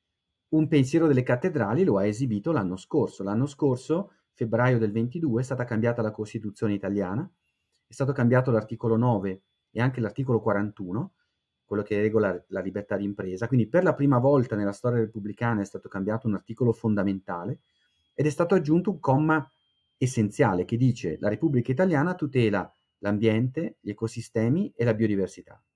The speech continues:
virgola, anche nell'interesse delle future generazioni." Questo è il, il pensiero delle cattedrali, cioè ti scrivo un articolo della Costituzione che mi dice che io devo difendere l'ambiente nell'interesse di chi non c'è ancora,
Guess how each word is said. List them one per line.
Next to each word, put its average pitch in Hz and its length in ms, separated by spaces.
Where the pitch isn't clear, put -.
virgola, 120 580
anche 139 440
nell'interesse 156 800
delle 160 160
future 139 440
generazioni." 110 720
Questo 233 280
è 101 40
il, 101 220
il 123 120
pensiero 117 340
delle 107 160
cattedrali, 90 560
cioè - 260
ti 120 100
scrivo 147 360
un 113 80
articolo 117 420
della 107 160
Costituzione 143 760
che 135 380
mi 123 140
dice 160 340
che 170 140
io 151 40
devo 135 200
difendere 131 420
l'ambiente 156 640
nell'interesse 170 1080
di 147 140
chi 190 180
non 165 200
c'è 170 140
ancora, 131 540